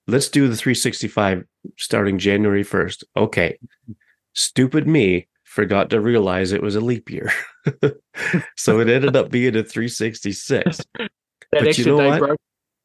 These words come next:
Speaker 1: Yeah.
Speaker 2: <laughs>
Speaker 1: But, but you know what? And, and I have a plaque, like a plaque mounted image of it on the wall where I've got three hundred sixty-six one inch thumbnails of each image from Instagram
Speaker 2: Mm.
Speaker 1: going top to bottom. And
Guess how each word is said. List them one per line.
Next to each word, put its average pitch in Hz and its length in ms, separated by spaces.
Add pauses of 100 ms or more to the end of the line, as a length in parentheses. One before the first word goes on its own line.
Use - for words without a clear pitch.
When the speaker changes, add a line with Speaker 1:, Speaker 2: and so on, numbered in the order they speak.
(200)
Speaker 1:
Yeah. 117 500
Speaker 2:
<laughs> - 680
Speaker 1:
But, 139 200 (100)
but 143 160
you 151 100
know 180 140
what? 156 280 (720)
And, 120 120
and 117 180
I 180 120
have 185 240
a 113 80
plaque, 135 560
like 104 180
a 101 60
plaque 127 360
mounted 110 440
image 110 300
of 92 120
it 95 80
on 98 120
the 98 80
wall 95 420
where 95 140
I've 95 160
got 98 280 (340)
three 127 260
hundred 131 300
sixty-six - 760
one 107 340
inch 117 300
thumbnails 98 540
of 95 140
each 110 200
image 110 400 (260)
from 107 220
Instagram 92 600 (240)
Speaker 2:
Mm. 139 400 (160)
Speaker 1:
going 104 300
top - 360
to 131 60
bottom. 107 440 (560)
And 90 420